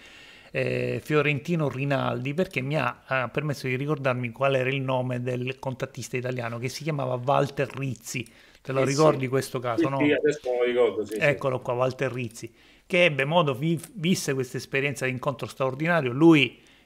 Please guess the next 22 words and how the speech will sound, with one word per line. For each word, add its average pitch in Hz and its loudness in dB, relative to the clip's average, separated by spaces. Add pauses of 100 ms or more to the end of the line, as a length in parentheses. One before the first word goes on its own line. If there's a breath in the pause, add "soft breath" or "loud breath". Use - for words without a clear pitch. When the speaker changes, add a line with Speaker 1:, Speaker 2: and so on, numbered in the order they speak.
(100)
Speaker 1:
con 135 -8
questi 147 -2
esseri 143 0
che, 131 -6
insomma, 127 -4
avevano 127 -2
questa 113 -2
occhi 135 2
a 117 0
forma 135 -4
di 127 -6
gatto, 127 -4
queste 127 -6
labbra 127 -2
sottilissime, 127 -8
ci - -8
sono, 151 2
le 131 0
ho 123 -2
trovate 139 4
le 131 0
interviste, 123 -6